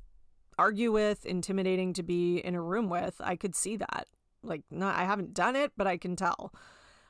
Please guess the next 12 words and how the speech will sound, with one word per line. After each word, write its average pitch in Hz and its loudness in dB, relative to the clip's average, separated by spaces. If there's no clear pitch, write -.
Um, 226 4
all 226 8
right, 190 2
so 208 4
Amanda 220 4
also 381 6
mentions 190 0
that - -6
she - -2
is 190 -2
so 254 2
happy 254 -4